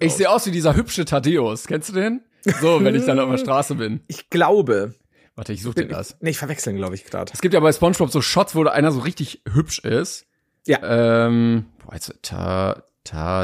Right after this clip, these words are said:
Speaker 1: Thaddeus. Ist auch ein unhandlicher Name zu schreiben. <laughs> Da.
Speaker 2: Doch, doch, dann ist das, ja, ich, ich, tatsächlich an den hab ich gedacht, diesen Superchat-Typen,
Speaker 1: Ja, ja, ja,
Speaker 2: die
Speaker 1: genau. Ja, mit diesem
Speaker 2: Ja.
Speaker 1: Popokin und den Lippen
Speaker 2: <laughs>
Speaker 1: und, ja, so,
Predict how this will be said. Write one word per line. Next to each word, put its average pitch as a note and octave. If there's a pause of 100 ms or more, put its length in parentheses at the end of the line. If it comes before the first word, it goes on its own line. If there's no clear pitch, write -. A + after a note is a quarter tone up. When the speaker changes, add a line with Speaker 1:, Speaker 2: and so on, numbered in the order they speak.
(140)
Speaker 1:
Thaddeus. A2+ (1000)
Ist -
auch -
ein F#2+
unhandlicher C3+
Name G#2+
zu -
schreiben. E2 (520)
<laughs> - (880)
Da. D#2+ (420)
Speaker 2:
Doch, E3+
doch, C#3+
dann B2
ist B2
das, B2
ja, C#3
ich, -
ich, D#3+
tatsächlich F3+
an D#3
den D3+
hab D3
ich C3+
gedacht, C3+
diesen B2+
Superchat-Typen, A2
Speaker 1:
Ja, B2
ja, C3
ja, A#2+
Speaker 2:
die G2+
Speaker 1:
genau. F#2
Ja, B2+
mit B2+
diesem B2+
Speaker 2:
Ja. -
Speaker 1:
Popokin C3+
und B2+
den B2
Lippen D3+
Speaker 2:
<laughs> B2+
Speaker 1:
und, A2+
ja, D#2+
so, D#2